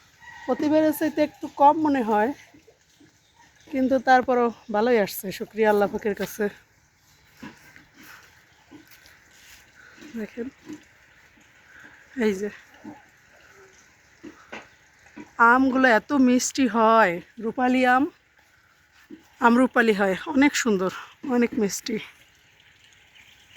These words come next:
এই যে আমাদের গোসলের পানি এখানে পড়তে আছে, আমি আমার বাচ্চারা গোসল করে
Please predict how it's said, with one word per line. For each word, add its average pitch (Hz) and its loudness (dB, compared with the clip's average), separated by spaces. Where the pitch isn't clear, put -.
এই 247 2
যে 240 4
আমাদের 247 4
গোসলের 247 4
পানি 233 2
এখানে 233 -2
পড়তে 285 2
আছে, 269 2
আমি 226 2
আমার 226 2
বাচ্চারা 226 0
গোসল 208 -2
করে 202 2